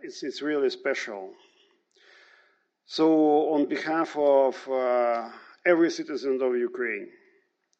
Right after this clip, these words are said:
let me first, uh, thank sincerely to all our American, uh, friends and partners. Of course,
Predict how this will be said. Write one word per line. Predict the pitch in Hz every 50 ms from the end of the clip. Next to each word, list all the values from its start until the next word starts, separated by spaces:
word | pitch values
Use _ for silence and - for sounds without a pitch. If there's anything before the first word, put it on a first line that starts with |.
| _ _ _ _ _ _ _ _ _ _ _ _ _ _ _ _ _ _
let | 139 156 165 165 -
me | 160 135
first, | - - 160 151 143 135 - - - -
uh, | 147 139 135 131 123
thank | - - 143 143 131
sincerely | - - 135 127 120 - 139 143 143 135 135 127 127 120 120 117 117 113 113 107 107 - - _ -
to | - 139 139 - -
all | 180 151 147 147 147 - -
our | 156 139 131 131 127 127 123 120 120 117 113 - - - 151
American, | 139 131 135 131 131 127 120 - 131 127 117 117 117 117 113
uh, | 113 113 110 110 107 104 104 104 104 - - _ _ _ _ _ _ _ _ _ _ _ _ _ _
friends | _ - 151 147 139 135 127 123 120 - -
and | 127 120 117 113 -
partners. | 139 131 127 - - 110 101 - - - - _ _ _ _ _ _ - - - - - -
Of | 147 139 -
course, | - 170 175 180 170 175